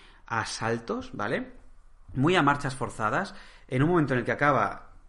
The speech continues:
una estructura feudal y deja paso a una creencia en la máquina casi futurista, ¿no? De los futuristas italianos,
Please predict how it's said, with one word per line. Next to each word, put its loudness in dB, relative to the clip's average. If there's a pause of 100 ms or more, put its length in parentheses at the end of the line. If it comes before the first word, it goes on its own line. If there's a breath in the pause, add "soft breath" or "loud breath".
una 0
estructura 2
feudal -4 (440)
y -2
deja -4
paso -2 (400 loud breath)
a 4
una -2
creencia -2
en -2
la -2
máquina -4
casi -6
futurista, -8
¿no? -10
De -4
los -4
futuristas -8
italianos, -2